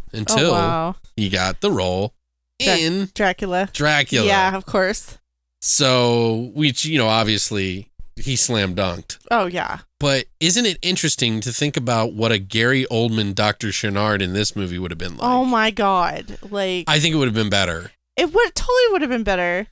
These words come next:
Speaker 1: 'Cause
Speaker 2: But
Speaker 1: he doesn't
Speaker 2: he
Speaker 1: really speak. He just kind of observes and lets things happen.
Speaker 2: Until he gets in hell.
Speaker 1: He's a little subservient, too.
Speaker 2: Mm-hmm.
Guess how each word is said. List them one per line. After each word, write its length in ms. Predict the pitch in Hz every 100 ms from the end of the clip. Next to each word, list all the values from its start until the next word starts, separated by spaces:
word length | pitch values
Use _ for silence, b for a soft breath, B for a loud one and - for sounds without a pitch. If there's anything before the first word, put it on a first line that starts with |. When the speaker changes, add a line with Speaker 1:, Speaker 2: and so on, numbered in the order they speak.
| -
Speaker 1:
'Cause 160 | 190 -
Speaker 2:
But 80 |
Speaker 1:
he 80 | 226
doesn't 200 | 277 311
Speaker 2:
he 40 | 262
Speaker 1:
really 200 | 226 143
speak. 540 | - - 175 185 -
He 100 | 127
just 200 | 123 143
kind 140 | 185 175
of 80 |
observes 960 | 127 110 107 110 131 135 139 139 - - - _ _
and 200 | 127 123
lets 280 | 127 123 -
things 300 | 131 113 -
happen. 540 | 123 107 - 87 64 - B B B -
Speaker 2:
Until 600 | 262 247 - 349 285 262
he 140 | 262 233
gets 400 | 247 240 - -
in 160 | 226
hell. 480 | 226 262 277 175 226 - - -
Speaker 1:
He's 140 | 156
a 60 | 151
little 320 | 143 180 170
subservient, 960 | - 143 120 - 135 139 101 90 85
too. 200 | - 123
Speaker 2:
Mm-hmm. 460 | 110 110 214 196